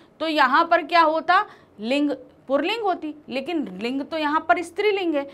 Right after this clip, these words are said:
तो सीधे सीधे आपको किससे डिपेंड समझ में आया? ये कहानी से समझ में आया। अब आप ये बोलोगे कि अगर मान लीजिए यहाँ तो सिंपल दिया हुआ है कि ये कर्म है, अब किसी सेंटेंस में अगर हमें कर्म को खोजना हो तो हम क्या करें? हमने आपको अभी बताया था,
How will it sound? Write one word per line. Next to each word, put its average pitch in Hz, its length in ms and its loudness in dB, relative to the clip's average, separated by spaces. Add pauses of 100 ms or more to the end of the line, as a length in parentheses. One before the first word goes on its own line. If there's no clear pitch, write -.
(260)
तो 311 100 -2
सीधे 320 340 -2
सीधे 359 260 -4
आपको 311 320 4
किससे 330 320 -8
डिपेंड 330 360 -8
समझ 339 240 -2
में 339 140 -6
आया? 339 180 2
ये 370 200 -2
कहानी 226 540 0
से 190 100 -8
समझ 160 220 -8
में 147 100 -12
आया। 131 200 -16 (600)
अब 359 160 12
आप 415 180 10
ये 403 120 4
बोलोगे 302 440 0
कि 370 240 -4 (300)
अगर 330 240 6
मान 339 120 2
लीजिए 339 200 0
यहाँ 302 280 0
तो 339 80 -8
सिंपल 311 380 0
दिया 302 200 2
हुआ 285 160 4
है 285 100 2
कि 285 160 -8
ये 277 200 4
कर्म 214 340 0
है, 160 120 -12 (320)
अब 269 160 4
किसी 349 240 -4
सेंटेंस 330 480 2
में 339 120 -4
अगर 302 260 0
हमें 320 240 -2
कर्म 294 260 2
को 302 160 -6
खोजना 269 480 -2
हो 302 180 -2
तो 320 160 -6
हम 320 200 -6
क्या 359 200 2
करें? 277 240 -6
हमने 220 240 -8
आपको 240 240 -4
अभी 311 200 0
बताया 262 400 2
था, 226 180 -8